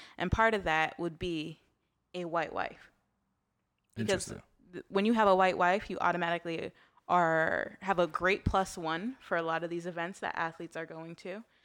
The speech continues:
Speaker 1: Your commercials, your branding, your sponsorship, your image is automatically more palpable and you're automatically more successful. And when a lot of these athletes, since the time they could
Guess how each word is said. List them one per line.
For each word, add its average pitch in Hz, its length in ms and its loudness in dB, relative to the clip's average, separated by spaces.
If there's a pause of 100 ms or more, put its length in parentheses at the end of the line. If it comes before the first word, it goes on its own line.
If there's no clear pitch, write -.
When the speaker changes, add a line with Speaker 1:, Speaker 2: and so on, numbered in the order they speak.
(200)
Speaker 1:
Your 175 220 4
commercials, 202 840 0 (240)
your 175 160 0
branding, 180 500 -2
your 180 120 -2
sponsorship, 165 800 -4
your 175 120 -6
image 170 440 -12
is - 220 -14
automatically 165 600 -6
more 165 160 -8
palpable 170 680 -6
and 175 120 -12
you're 170 80 -6
automatically 165 360 -4
more 160 100 -8
successful. 175 680 -8 (380)
And 180 160 0
when 170 220 0
a 185 60 0
lot 180 180 4
of 175 80 0
these 175 220 -2
athletes, 180 500 2
since 180 180 -6
the 175 80 -8
time 170 300 0
they 160 100 -2
could 156 260 -6